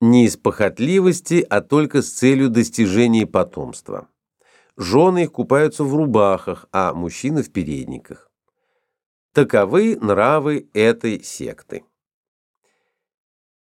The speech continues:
Из двух первенствующих сект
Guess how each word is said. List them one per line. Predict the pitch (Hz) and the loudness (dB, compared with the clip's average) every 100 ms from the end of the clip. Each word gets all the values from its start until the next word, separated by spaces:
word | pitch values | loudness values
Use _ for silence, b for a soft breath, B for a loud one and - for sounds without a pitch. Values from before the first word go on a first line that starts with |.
| - | 2
Из | 127 120 | 2 4
двух | 117 165 190 - | 2 2 2 2
первенствующих | 143 170 160 143 135 - 123 127 107 - 101 87 | 4 6 6 4 2 0 2 4 4 0 -6 -6
сект | - 147 185 - - | -2 2 2 0 -18